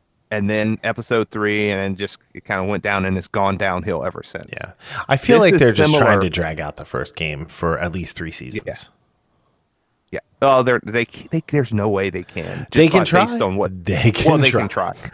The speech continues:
Speaker 1: But,
Speaker 2: <laughs> So.
Speaker 1: but the focus on, on, uh, Picard,
Speaker 2: Yeah.
Speaker 1: I, I was not gonna watch this.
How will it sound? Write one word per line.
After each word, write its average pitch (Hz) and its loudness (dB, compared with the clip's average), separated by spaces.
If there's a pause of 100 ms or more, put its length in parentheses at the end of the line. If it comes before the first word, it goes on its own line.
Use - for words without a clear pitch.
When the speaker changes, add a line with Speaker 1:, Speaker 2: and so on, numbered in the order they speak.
(160)
Speaker 1:
But, 123 4
Speaker 2:
<laughs> - -
So. - -4
Speaker 1:
but 127 0
the 120 -2
focus 147 0
on, 131 0 (180)
on, 117 0
uh, 104 0
Picard, 95 -2 (280)
Speaker 2:
Yeah. - -6 (1080)
Speaker 1:
I, 131 2
I 131 4
was 117 4
not 104 0
gonna 90 -8
watch 90 -6
this. - -16